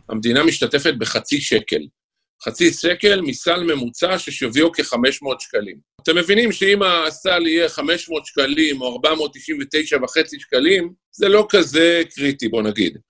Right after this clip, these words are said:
במדינות ה-, ה-, המערביות והקפיטליסטיות ביותר, בארצות הברית, המדינה מעורבת בצורה אדירה ב-, בסבסוד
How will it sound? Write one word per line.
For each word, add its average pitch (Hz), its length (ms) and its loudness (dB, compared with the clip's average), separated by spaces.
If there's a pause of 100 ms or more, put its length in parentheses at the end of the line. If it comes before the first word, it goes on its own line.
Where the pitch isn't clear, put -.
במדינות 139 540 2
ה-, 170 60 4
ה-, 120 1000 0
המערביות 127 640 2
והקפיטליסטיות 151 1000 0
ביותר, 135 600 2
בארצות - 340 -2
הברית, 160 320 4 (140)
המדינה 120 320 0
מעורבת 151 400 4 (220)
בצורה 123 520 0
אדירה 127 640 2
ב-, 139 240 0 (100)
בסבסוד 123 640 -4